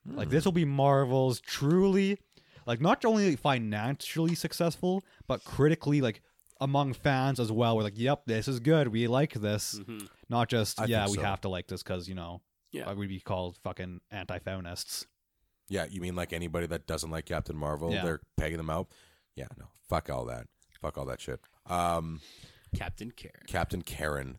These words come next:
Speaker 1: Mm-hmm.
Speaker 2: getting punched in the fucking face while Scarlet Witch tears shit up.
Speaker 3: She looks like a stormtrooper. In the, she's in the
Speaker 2: Who, Captain
Speaker 3: trailer.
Speaker 2: Marvel?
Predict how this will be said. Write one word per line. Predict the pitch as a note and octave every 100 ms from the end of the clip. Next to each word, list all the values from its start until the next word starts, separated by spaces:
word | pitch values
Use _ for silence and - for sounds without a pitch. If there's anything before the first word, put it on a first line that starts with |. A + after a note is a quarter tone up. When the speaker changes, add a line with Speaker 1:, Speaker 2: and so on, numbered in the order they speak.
| -
Speaker 1:
Mm-hmm. | A2+
Speaker 2:
getting | F#2 D#2+
punched | - E2 E2
in | D#2
the | A#1+
fucking | - E2+ - D2+
face | - D2+ C#2+ - - _ -
while | D#2 C#2+
Scarlet | - - B2 F3+ G#3 G#3 - - - _ -
Witch | A#2+ G#2+ C#2+ - - - _ _ _ _ -
tears | D2 D2+ A2+
shit | - - C3 D3
up. | C2+ G1+ - - _ _ _ _ _ - -
Speaker 3:
She | - C3
looks | -
like | -
a |
stormtrooper. | - C#2+ E2+ - - - _ _ _ -
In | F#2
the, | F2 -
she's | F#2
in | D#2
the | C#2
Speaker 2:
Who, | C2+
Captain | - F2+
Speaker 3:
trailer. | -
Speaker 2:
Marvel? | B1 C#2 F#2+